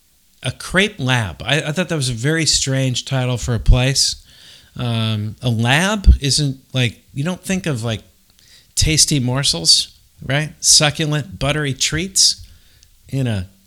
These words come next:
lab. I just think <laughs> it's like, "Hey, we're experimenting with the crabs." Well, uh,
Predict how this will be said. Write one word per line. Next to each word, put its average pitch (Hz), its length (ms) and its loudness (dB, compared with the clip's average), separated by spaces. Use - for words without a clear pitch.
lab. 139 520 -4
I 123 80 -6
just 143 220 -4
think 160 140 0
<laughs> - 180 -18
it's - 120 -10
like, 123 200 -6
"Hey, 294 120 -4
we're 285 140 -4
experimenting 269 600 -2
with 135 100 -2
the 113 60 -6
crabs." 90 500 -6
Well, 123 180 -12
uh, - 60 -10